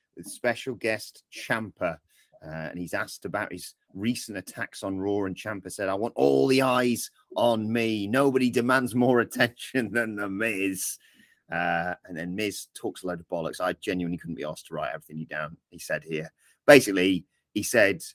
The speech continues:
"Here's a clip of Logan Paul explicitly saying we won't team at SummerSlam, that he wants to fight me." And he said, "Logan, why don't we be <laughs> friends and a team again?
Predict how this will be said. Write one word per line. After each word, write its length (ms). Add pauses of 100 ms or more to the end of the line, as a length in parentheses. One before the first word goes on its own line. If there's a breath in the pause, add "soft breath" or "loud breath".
(380)
"Here's 140
a 20
clip 220
of 60
Logan 280
Paul 380 (360)
explicitly 640
saying 320
we 80
won't 260
team 280
at 80
SummerSlam, 540
that 80
he 60
wants 280
to 80
fight 340
me." 300 (280)
And 100
he 80
said, 360 (680)
"Logan, 500 (1000)
why 240
don't 180
we 120
be 160
<laughs> 120
friends 380
and 480
a 60
team 360
again? 480